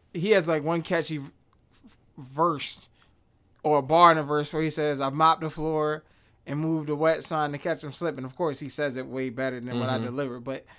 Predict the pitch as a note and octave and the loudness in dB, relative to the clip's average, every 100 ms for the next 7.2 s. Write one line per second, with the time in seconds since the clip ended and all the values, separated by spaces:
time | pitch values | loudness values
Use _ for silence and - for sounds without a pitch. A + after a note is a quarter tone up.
0 | _ - A3 A2+ G#2+ F3+ F#3+ F#3+ F3+ F3+ | _ -6 -4 -2 6 6 8 6 6 4
1 | D#3+ F#3+ G3+ D#3+ D3 - G#2+ E3 D3 D3 | 6 6 6 4 0 0 4 6 6 2
2 | A2+ C#4+ E3 D3+ B2+ B2 C3 C#3+ C3+ F3 | -2 -4 0 2 0 -4 -8 -8 -6 -2
3 | E3 D#3 C#3 D#3+ C#3+ C#3+ A#2+ A#2+ C#3 - | -2 -2 0 2 2 -2 -10 -4 -4 -2
4 | C3 B2+ B2 A#2 - _ _ - C4+ A3 | -2 0 -2 -4 -12 _ _ -2 2 2
5 | G#3 D4 B3+ B3 E4+ G3 A3+ C#4 C4+ - | 0 0 0 0 0 2 2 0 -4 -6
6 | - E4 D#4+ F4 C4+ - _ - E3+ C#3 | -4 -2 -2 0 -2 -2 _ -16 -8 -6
7 | A#2 | -6